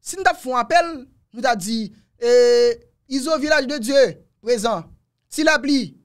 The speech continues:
prezan, popilasyon Ayisyèn nan popilasyon, popilasyon an motive, motive, li pa t ka la. Li te motive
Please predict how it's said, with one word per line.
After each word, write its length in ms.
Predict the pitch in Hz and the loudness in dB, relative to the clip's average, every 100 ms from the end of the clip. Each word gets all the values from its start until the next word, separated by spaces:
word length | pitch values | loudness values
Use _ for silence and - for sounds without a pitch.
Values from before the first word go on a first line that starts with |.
| _ | _
prezan, 460 | 226 247 214 214 143 _ - | -4 -2 0 -4 -6 _ -4
popilasyon 480 | 254 311 294 302 294 | -2 0 -2 -2 -2
Ayisyèn 380 | 277 302 269 | 0 0 0
nan 240 | 247 180 143 _ _ _ _ _ _ _ _ - | -2 -4 -6 _ _ _ _ _ _ _ _ -2
popilasyon, 680 | 294 339 320 - 294 190 - - _ _ _ _ _ _ _ _ _ | 0 2 -2 0 -2 -2 -6 -20 _ _ _ _ _ _ _ _ _
popilasyon 640 | - 339 330 302 302 254 147 _ _ _ 180 | -4 0 -2 0 -2 -2 -4 _ _ _ -8
an 200 | 233 247 | -8 -4
motive, 540 | 233 247 269 233 233 147 | -4 -2 -4 -2 -2 -4
motive, 460 | 196 208 220 180 151 | -8 -8 -6 -6 -6
li 80 | 185 | -6
pa 80 | 208 | -8
t 80 | - | -6
ka 120 | 185 | -6
la. 100 | 175 | -4
Li 80 | 170 | -6
te 80 | 202 | -8
motive 440 | 190 208 190 180 | -8 -8 -6 -8